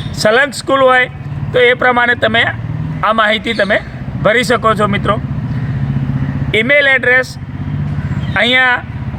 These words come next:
આપણી આ શાળાનું ઈમેલ, અ, મેલ એડ્રેસ લખવાનું છે.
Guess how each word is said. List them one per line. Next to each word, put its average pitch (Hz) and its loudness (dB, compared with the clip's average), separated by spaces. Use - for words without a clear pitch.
આપણી 226 2
આ - -4
શાળાનું 233 0
ઈમેલ, 208 2
અ, 190 2
મેલ 208 2
એડ્રેસ 226 0
લખવાનું 208 2
છે. 233 0